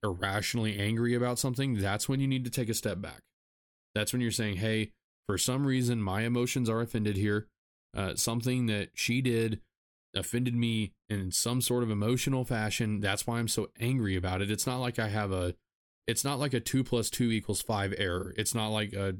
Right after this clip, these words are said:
you know, she spent twenty dollars when you said that she could only spend ten, or whatever the case might be. She spent two hundred when you said one fifty was the limit.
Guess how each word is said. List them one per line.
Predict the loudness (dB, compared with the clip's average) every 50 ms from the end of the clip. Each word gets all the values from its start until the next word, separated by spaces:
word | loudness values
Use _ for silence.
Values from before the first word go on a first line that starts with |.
| -8 _ -4
you | -2 -2
know, | 0 -2 -4 -6 -8 _ _ _ _ _ _ _ _ _ _ _ _ -6
she | -4 0 0 0
spent | 0 0 0 -2 -2 -2
twenty | 0 0 2 2
dollars | 2 2 2 2 2 2 2 2 2
when | 0 0 0 0 0 2
you | 2 2 2
said | 0 0 0 0
that | 0 0 -2 -4 _ _ _ _ _ _ _ _ -6
she | -2 0 0
could | 0 0
only | 0 0 -2
spend | -2 -2 -2 -2 -2
ten, | -2 -2 -4 -4 -4 -8 -10 _ _ _ _ _ -6
or | -4 -2 0 0 0 2
whatever | 2 2 2 2 0 0 0
the | 0 0
case | 0 0 -2 -2 -2
might | -2 -2 -4
be. | -4 -4 -4
She | -4 -4 -4
spent | -2 -2 -2 -2
two | 0 0 2 2
hundred | 2 0 0 0
when | 0 0 2
you | 2 2
said | 0 0 0 0 -2 -2 -4 -10 _ _ _ _ _ _ -4
one | -2 0 0 0 0
fifty | 0 0 0 0 2 2
was | 2 2 2 2
the | 0 0
limit. | 0 0 0 -2 -6 -10